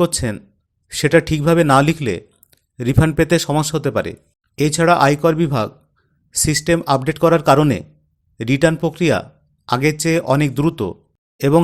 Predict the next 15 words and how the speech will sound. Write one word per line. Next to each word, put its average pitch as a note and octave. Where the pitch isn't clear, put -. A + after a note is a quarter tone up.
সহজ D3
হয়েছে। D3+
রিটার্ন C#3
দাখিলের D#3+
পর A2
আয়কর C#3
বিভাগ E3
থেকে B2
ইমেল D#3+
বা D#3+
এসএমএস D#3+
এর D3+
মাধ্যমে C3
রিটার্ন C#3
প্রসেসড C#3